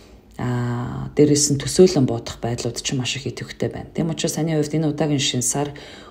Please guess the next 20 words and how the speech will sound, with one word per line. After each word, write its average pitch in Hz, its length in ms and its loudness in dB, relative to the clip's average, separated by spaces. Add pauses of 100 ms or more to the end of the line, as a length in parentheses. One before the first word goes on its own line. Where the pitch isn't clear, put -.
өөрөөсөө 151 480 4
олж 135 160 0
хардггүй 131 320 -2
олон 127 320 2
зан 139 320 2
ааш 151 160 4
шиг - 240 -2
харахаас - 400 -4
гадна 156 400 -2 (400)
зарим 156 240 6
нэгэн 151 240 8
өөрийн 139 240 6
чинь 139 240 2
зүүд 147 320 2
нойроор 120 400 2 (440)
ямар 131 200 4
нэгэн 151 240 6
мэдээ 139 240 6
мэдээллүүд 131 480 4
их - 120 -8